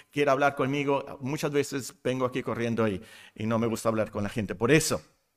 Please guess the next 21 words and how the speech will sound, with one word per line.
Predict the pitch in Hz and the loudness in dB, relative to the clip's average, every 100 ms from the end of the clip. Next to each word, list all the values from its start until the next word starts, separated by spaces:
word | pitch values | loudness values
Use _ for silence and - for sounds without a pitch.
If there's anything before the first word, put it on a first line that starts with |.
| _ _ _ _ - _ | _ _ _ _ -20 _
después | 165 - 196 | -4 2 4
del | 208 | 4
culto | - 185 165 | 6 4 4
está | - 139 | 2 0
bien. | 101 - _ _ - - _ _ _ | 0 -8 _ _ -8 -8 _ _ _
Ahora, | - - | 2 2
la | 147 170 | 4 4
otra | 247 277 277 | 4 4 2
peculiaridad | 247 220 190 170 139 143 147 104 95 - _ _ _ _ _ _ _ _ _ - - | -2 0 0 2 2 6 6 4 -2 -10 _ _ _ _ _ _ _ _ _ -8 -4
es | 135 | 0
que | 196 | 2
no | 208 | 4
me | 208 | 4
gusta | 202 196 190 | 2 0 0
enseñar | 180 180 151 123 120 131 131 - | 0 0 2 4 4 4 0 -4
sobre | - 139 135 131 | 0 2 2 2
profecías | 147 131 143 - 139 139 135 | 0 2 -2 0 2 4 2
del | 131 | 0
final | - 120 117 | -2 -2 0
del | 117 | 0
mundo. | 110 98 82 | -2 -6 -8